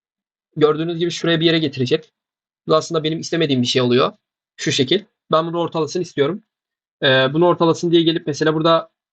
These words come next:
e, center horizontally diyebiliriz. İlk aklımıza bu gelecektir. Ama bu da tam iş görmeyecek şu şekil.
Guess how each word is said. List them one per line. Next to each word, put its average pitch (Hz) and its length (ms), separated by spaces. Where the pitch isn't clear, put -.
e, 135 260
center 160 360
horizontally 156 540
diyebiliriz. 151 520
İlk 143 180
aklımıza 147 340
bu 156 60
gelecektir. 131 520
Ama 170 160
bu 165 80
da 165 100
tam 143 160
iş - 140
görmeyecek 151 460
şu - 80
şekil. 143 280